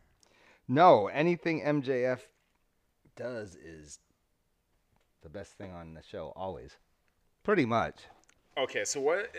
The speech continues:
Speaker 2: So what are the, what are, what are some decent scenarios here of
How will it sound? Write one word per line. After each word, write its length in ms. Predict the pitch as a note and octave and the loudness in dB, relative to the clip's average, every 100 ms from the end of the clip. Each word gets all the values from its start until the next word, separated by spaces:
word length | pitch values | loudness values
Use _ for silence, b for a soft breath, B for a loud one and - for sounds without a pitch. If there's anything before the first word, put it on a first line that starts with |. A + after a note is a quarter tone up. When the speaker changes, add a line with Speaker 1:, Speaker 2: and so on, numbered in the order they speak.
| F3 E3 - | -14 -14 -14
Speaker 2:
So 260 | D3+ - D3 | -10 0 2
what 200 | C#3+ F#3 | 4 2
are 40 | |
the, 180 | G3 D#3+ D3+ | 0 -8 -8
what 140 | D3 F#3 | -4 -4
are, 80 | F3+ | -6
what 200 | C#3+ D3+ | -6 -4
are 60 | F#3+ | -4
some 320 | - E3+ B2+ G#2+ | -6 -10 -10 -10
decent 320 | A#2+ - A2+ | -8 -8 -8
scenarios 640 | - G#2+ G2+ F#2+ E2+ E2+ | -10 -8 -6 -6 -10 -12
here 260 | F2+ E2 E2+ | -12 -12 -10
of 420 | F#2 F2+ E2+ - | -10 -8 -10 -16